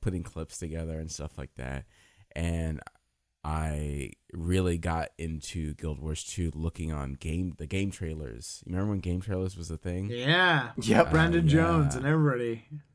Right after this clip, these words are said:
Speaker 2: All of the,
Speaker 1: Yeah,
Speaker 2: uh,
Speaker 1: those
Speaker 2: what are they called now?
Speaker 1: I
Speaker 2: Oh,
Speaker 1: have
Speaker 2: what are
Speaker 1: no
Speaker 2: they called
Speaker 1: idea.
Speaker 2: now? That Patreon thing. I don't know. I forgot.
Speaker 1: Oh, they, they switched to Patreon?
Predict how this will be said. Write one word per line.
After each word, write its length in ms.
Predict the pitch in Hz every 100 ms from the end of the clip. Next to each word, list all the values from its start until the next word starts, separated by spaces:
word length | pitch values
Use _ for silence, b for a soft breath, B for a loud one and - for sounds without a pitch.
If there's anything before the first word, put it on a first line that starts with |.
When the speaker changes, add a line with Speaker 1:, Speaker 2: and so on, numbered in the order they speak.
| _
Speaker 2:
All 200 | - 143
of 100 | 156
the, 80 | 139
Speaker 1:
Yeah, 160 | 135 131
Speaker 2:
uh, 280 | 139 127 123
Speaker 1:
those 100 | 120
Speaker 2:
what 140 | 131
are 40 | 170
they 100 | 170
called 260 | 160 190 180
now? 360 | 180 185 175 _ _ _ _ _ _ _ _ _ _ -
Speaker 1:
I 60 | 147
Speaker 2:
Oh, 20 |
Speaker 1:
have 100 | 160
Speaker 2:
what 100 | 147
are 20 | 208
Speaker 1:
no 80 |
Speaker 2:
they 40 | 233
called 180 | 254 269
Speaker 1:
idea. 80 | 120
Speaker 2:
now? 140 | 95 - _ _ _ _ _ -
That 140 | 135
Patreon 580 | 160 165 165 139 131 117 131 -
thing. 240 | - 123 120 143
I 120 | 143
don't 140 | 151 135
know. 120 | 120 -
I 80 | 143
forgot. 360 | 143 139 139 - b b b b b b b b _ _ -
Speaker 1:
Oh, 200 | 120 101
they, 240 | 90 85 - _
they 120 | - 87
switched 360 | - 98 -
to 80 | 90 _ _ _ _ _ -
Patreon? 480 | 90 - 123 156